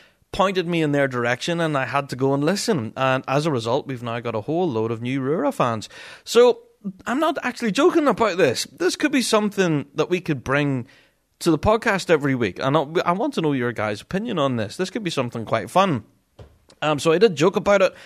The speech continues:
on last week's podcast that I would make a feature on it and say, "What am I listening to this week?" And a lot of you guys picked up o-, on that. And yeah, we got emails saying, "Can we make this a feature on the show?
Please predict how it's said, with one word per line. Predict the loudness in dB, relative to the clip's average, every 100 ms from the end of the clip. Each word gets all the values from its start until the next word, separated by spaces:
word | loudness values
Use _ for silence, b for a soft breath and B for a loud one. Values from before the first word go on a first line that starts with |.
| B B
on | 0 2
last | 2 0
week's | -2 -2
podcast | -2 -2 0 -2 0
that | 0
I | 0
would | 0
make | -4 -6
a |
feature | -6 -6 -2 0
on | 0
it | -2 B B B
and | -10 -2
say, | 0 0
"What | -4 0 0
am | 2
I | 0
listening | -4 -4 -4
to | -2 -2
this | -2 -4
week?" | -4 -6 -6
And | -2 0 0
a | -2
lot | -2
of | -2
you | -4
guys | -4 -6
picked | -8 -6 -4
up | -2 0
o-, | 0
on | 2 2
that. | 0 -2 -4 -10 -6
And | -2 0 0 -4 -12 -6
yeah, | -2 0
we | 0
got | -2 -2
emails | 0 2 0
saying, | 0 -4 -4 -6 B B _ -10
"Can | -4 -2 0
we | 0 0
make | 0 -4
this | -4 -6 -6 -8
a | -6 -6 -6
feature | -8 -6 -6 -6 -6
on | -6 -6
the | -2
show? | 0 2 0